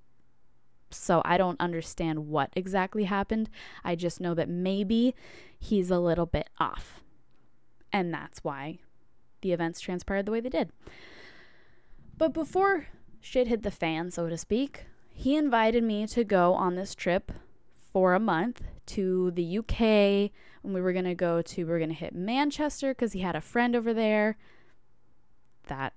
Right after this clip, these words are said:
is where the problem started. Manchester, Scotland, Ireland, and then end the trip in London. And I was like, "Oh my gosh, that sounds so cool, but I don't know if I can do it."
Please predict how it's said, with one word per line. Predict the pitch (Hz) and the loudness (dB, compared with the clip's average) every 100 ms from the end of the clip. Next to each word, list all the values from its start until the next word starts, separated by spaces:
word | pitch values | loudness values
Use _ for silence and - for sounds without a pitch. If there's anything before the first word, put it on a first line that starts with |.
| - | -8
is | 170 175 | -6 -2
where | 156 | 0
the | 165 | 0
problem | 180 160 190 220 | -2 -2 -2 -6
started. | - 147 160 - - - - - - | -4 -4 -4 -8 -18 -20 -20 -16 -6
Manchester, | 226 247 277 285 277 - 269 269 | 0 2 2 2 0 0 0 0
Scotland, | - - 233 233 226 220 226 - - | -2 2 4 2 0 -4 -6 -8 0
Ireland, | 190 196 202 196 185 185 | 4 4 4 2 0 -2
and | - | -4
then | 175 165 - | -4 -4 -4
end | 175 170 | -2 -2
the | |
trip | 165 175 175 | -2 -4 -4
in | 208 | 0
London. | 302 269 160 - - - - - - - - - - - - - | 2 2 -2 -10 -20 -20 -20 -20 -20 -20 -20 -20 -20 -20 -18 -6
And | 202 | -4
I | |
was | 190 | -2
like, | 180 - | -2 0
"Oh | 330 | 2
my | 339 | 4
gosh, | 370 220 - | 4 0 0
that | 196 - | -2 2
sounds | 262 233 | 2 4
so | 240 220 | 2 0
cool, | 330 330 | 2 2
but | 196 - | 2 0
I | 202 | 0
don't | 202 | 2
know | 196 | 0
if | 175 | -2
I | 165 | -6
can | 160 165 | -6 -2
do | 180 | -2
it." | 147 | -2